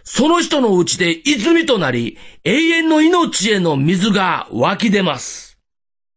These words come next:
ここでイエス・キリストは私たちに提供する賜物を水になぞらえて語っておられるのです。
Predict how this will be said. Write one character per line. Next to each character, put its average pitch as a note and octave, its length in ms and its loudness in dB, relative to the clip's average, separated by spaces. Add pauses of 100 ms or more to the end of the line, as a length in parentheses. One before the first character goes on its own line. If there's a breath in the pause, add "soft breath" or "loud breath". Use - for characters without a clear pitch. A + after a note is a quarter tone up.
(120)
こ E3 160 0
こ D#4+ 160 2
で B3+ 100 0
イ C4+ 80 2
エ C#4+ 100 0
ス・ - 100 -8
キ E3 120 -4
リ C3+ 100 -2
ス - 60 -10
ト B2+ 100 0
は A2 260 -2 (320 soft breath)
私 B3 440 0
た C#4 140 2
ち G#3+ 100 -2
に F3+ 140 0
提 A3+ 220 0
供 A3 180 2
す G3+ 160 -2
る G3 140 0
賜 G3 240 0
物 F#3 220 2
を F3 200 0 (220 soft breath)
水 A3 400 0
に D4+ 160 4
な C4+ 180 2
ぞ D4+ 140 2
ら D4+ 140 2
え A#3 100 0
て B2+ 260 -2
語 D3+ 240 -4
っ D3 160 -6
て D3+ 80 -4
お C#3+ 140 0
ら C#3 100 2
れ B2+ 80 0
る A#2+ 80 -2
の G#2 100 -6
で - 140 -18
す。 - 160 -20